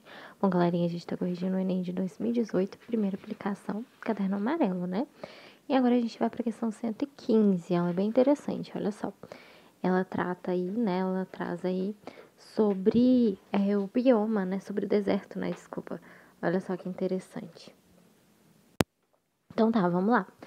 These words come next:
Ela descreve o seguinte: "O deserto é um bioma que se localiza em regiões de pouca umidade.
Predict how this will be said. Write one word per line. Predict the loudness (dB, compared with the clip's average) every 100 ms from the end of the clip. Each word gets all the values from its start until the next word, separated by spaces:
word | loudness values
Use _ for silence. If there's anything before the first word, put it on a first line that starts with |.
| -20 -20 -12 -4
Ela | -4
descreve | 0 -2 -2
o |
seguinte: | -4 -4 -4 -8 -16 -20 -20 _ 2
"O |
deserto | 4 6 2 2 2
é |
um | 4
bioma | 4 4 4 2
que | 0 -4 -4 -4 -6 -20 _ _ 2
se | 6
localiza | 6 4 0 2 2 2
em | 2
regiões | 2 2 2 2 4 4
de | 2
pouca | 2 0 2
umidade. | 0 2 2 2 -2